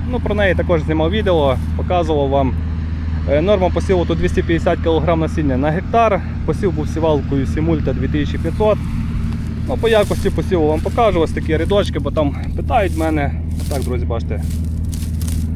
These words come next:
такі рядки. Е, також питають, чи можна сіяти нею по дисковці. Ну, дивіться, якщо у вас дискова борона А Г Д шка,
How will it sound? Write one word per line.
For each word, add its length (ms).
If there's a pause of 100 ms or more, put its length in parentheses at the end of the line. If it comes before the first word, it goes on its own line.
(300)
такі 220
рядки. 360 (1400)
Е, 440 (160)
також 280
питають, 500
чи 120
можна 320
сіяти 580
нею 400 (100)
по 460 (140)
дисковці. 760 (960)
Ну, 80
дивіться, 340
якщо 200
у 20
вас 120
дискова 340
борона 500 (120)
А 100
Г 140
Д 260
шка, 380